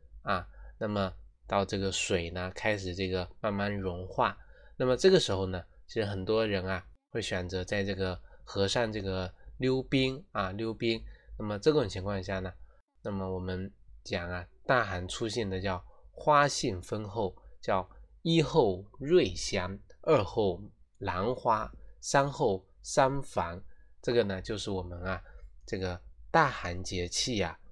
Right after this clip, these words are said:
不同的这个花的盛开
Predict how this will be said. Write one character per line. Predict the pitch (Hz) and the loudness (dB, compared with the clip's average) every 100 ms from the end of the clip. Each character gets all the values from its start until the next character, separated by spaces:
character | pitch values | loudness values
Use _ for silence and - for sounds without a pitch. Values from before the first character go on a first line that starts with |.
| - - _ _ _ _ - - | -20 -20 _ _ _ _ -20 -8
不 | - 139 | 4 4
同 | - 92 92 | 4 -2 0
的 | 95 92 - - - | 0 0 -6 -20 -12
这 | - | -6
个 | 90 90 85 - - - - | -2 -2 -4 -8 -20 -20 -12
花 | - 147 131 131 | 4 8 8 6
的 | 101 95 | 0 -4
盛 | - - 131 92 | -2 2 2 0
开 | - 98 | 0 0